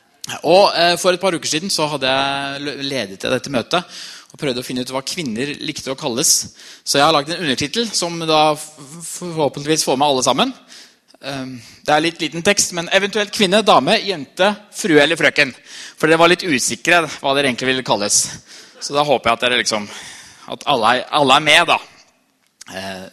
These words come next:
det funket jo kjempefint. <laughs> Ja, det må jeg være fornøyd med, altså. Men det å gå, det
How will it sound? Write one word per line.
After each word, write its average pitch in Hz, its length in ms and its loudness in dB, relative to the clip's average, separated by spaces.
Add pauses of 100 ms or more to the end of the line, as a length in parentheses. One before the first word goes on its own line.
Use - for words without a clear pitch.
(280)
det 139 160 0
funket 120 240 0
jo 120 160 2
kjempefint. 147 680 0
<laughs> - 20 0 (1120)
Ja, 135 180 -4
det 127 140 0
må 139 80 4
jeg 147 60 2
være - 20 -8
fornøyd 113 240 4
med, 135 80 0
altså. 98 220 -2 (3250)
Men 180 100 2
det 170 160 0
å 196 160 2
gå, 170 200 8 (880)
det 143 180 -2